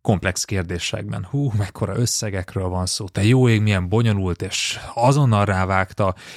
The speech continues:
és vitázott, és kiállt az érdekei mellett, és a többi. Tehát az a benyomásunk, hogy hát ha egy felső vezető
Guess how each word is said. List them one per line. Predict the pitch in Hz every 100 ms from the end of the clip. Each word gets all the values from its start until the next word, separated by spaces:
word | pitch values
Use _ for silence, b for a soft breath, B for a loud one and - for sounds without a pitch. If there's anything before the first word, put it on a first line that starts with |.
| B
és | 120 104
vitázott, | 113 - 95 90 95 92 98
és | -
kiállt | - 104 95 95 -
az | 98 98 98
érdekei | 107 98 95 - 98
mellett, | 90 92 90 90 -
és | 104 -
a | 101
többi. | - 104 113 147 - _ _
Tehát | 190 160
az | 190
a |
benyomásunk, | 107 90 87 87 127 208 208
hogy | 151 98 110
hát | - - 98 -
ha | - 92
egy | 90 87
felső | - - 131 - - 87
vezető | 90 90 95 - 101 95